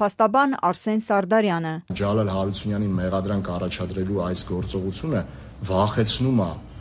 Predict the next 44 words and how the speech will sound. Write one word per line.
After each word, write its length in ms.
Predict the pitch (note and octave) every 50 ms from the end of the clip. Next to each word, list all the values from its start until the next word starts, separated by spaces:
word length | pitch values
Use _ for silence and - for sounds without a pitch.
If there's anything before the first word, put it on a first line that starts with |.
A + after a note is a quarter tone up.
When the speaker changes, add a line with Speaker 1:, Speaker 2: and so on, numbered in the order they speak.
| - - - - - - - G#2+ A2+
Speaker 2:
այն 180 | A#2 A2 G#2 F#2+ F#2+ - - - F#2 F2+ -
զինվորին, 580 | F#2+ G2 G#2 G#2+ G#2 G#2+ G#2 G2 F#2+ F#2 F2+ F#2 G2 A2
այն 100 | G2+ F#2+
հրամանատարին, 840 | F#2 F#2+ G2 G2 G2 G2 G2 G2+ G2 F#2+ F#2+ A2 A2+ C#3 D#3 C3 G#2+
որը 180 | G#2 G#2+ G#2+ G#2 G2+
ուզում 160 | G2 A2 A2+
է 100 | G#2+ F#2+
իր 180 | F#2+ G2+ G2 - -
կյանքը 400 | G#2 G2+ G#2 G#2+ G2+ - C3 - G#2
կապի 280 | G2 F#2+ F#2+ - A2+ F#2+ F#2
բանակի 440 | F2+ F2 F2+ F2+ F2 - - F#2 -
հետ, 180 | - - - - - - G#2+
որտեղ 260 | A2 A2+ C#3 C3+ C3 C3
ինքը 180 | B2 B2+ A#2+ A2+
գիտի, 260 | A2 G#2+ G2 E2+ F2+ A2
մի 120 | A#2+ B2+ B2
օր 120 | G#2 - - - - - - -
մի 200 | G2+ A2+ A2+ A#2+ A#2+
հատ 200 | A2 G#2+ - - - -
տեղ 280 | - A#2 A2 F#2+ - - - - - - -
հաջողություն 600 | G#2 G#2+ G#2+ A2+ A#2 A2 A#2 A2 - - A#2 A2 G#2+
չլինի 420 | - G#2 G2+ A2 A2 A#2 A#2 G#2+ F2+ D2 - - - - - - - G#2
և, 180 | A2 A2 G#2+ - - - - - - - - -
ը, 200 | G2+ G2 F#2+ G2 G2+ G2+ B2+
ինքը 240 | B2 A#2+ A#2+ A#2
լինի 220 | G#2 A2 A2+ A#2+ A2 A2+
տեղ 160 | A2+ G#2 - G2
հրամանատար, 600 | G2+ G#2+ G#2+ A2 A2+ A2+ A#2 A2+ A#2 C#3+ C3+ C#3
ասելու 320 | C3 B2+ - C3 C3 C3+ C3
են, 80 | A#2+ A2
«Գիտես 240 | A2 A2+ B2 - - G2+
ինչ, 60 | -
ստեղ 240 | - - B2 G#2+ G#2 A2
որ, 140 | G#2+ G#2 -
ը, 200 | - F#2+ F#2+ F#2 F#2 F2+ F2 E2+ -
խնդիր 300 | - G#2+ G#2+ - B2+ A#2+ A2+
ա 60 | G#2 G#2+
եղել, 180 | A2+ C3 D3 A#2
դու 140 | G#2 G#2+ G#2+
էլ 80 | A2 G#2+
դե 60 | A2 G#2 G#2+
որ 100 | G2 G2
հրամանատար 640 | G2 G#2+ G#2+ G#2+ A2+ A2 A2 A2+ A2 - C3 C#3+
ես, 80 | -